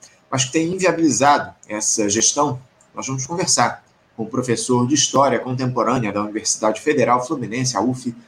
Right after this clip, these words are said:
Daniel Arão Reis. Vocês que acompanham o Faixa Livre há mais tempo sabem bem que a empresa brasileira de Correios e Telégrafos vinha sofrendo ameaças das mais diversas durante a gestão Bolsonaro, inclusive com a ameaça de privatização,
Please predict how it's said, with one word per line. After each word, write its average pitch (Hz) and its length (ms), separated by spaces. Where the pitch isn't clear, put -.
Daniel 135 540
Arão 117 280
Reis. - 380
Vocês 151 260
que 208 80
acompanham 165 480
o 170 60
Faixa 123 240
Livre 117 240
há 113 60
mais 110 200
tempo 131 220
sabem 247 260
bem 131 260
que 110 100
a 107 100
empresa 120 540
brasileira 127 560
de 98 160
Correios 110 460
e 110 40
Telégrafos 123 640
vinha 127 180
sofrendo 135 380
ameaças 165 640
das 107 240
mais 143 200
diversas 135 480
durante 107 320
a - 20
gestão 104 320
Bolsonaro, 113 600
inclusive 170 440
com 156 200
a 160 140
ameaça 143 480
de 135 120
privatização, 170 920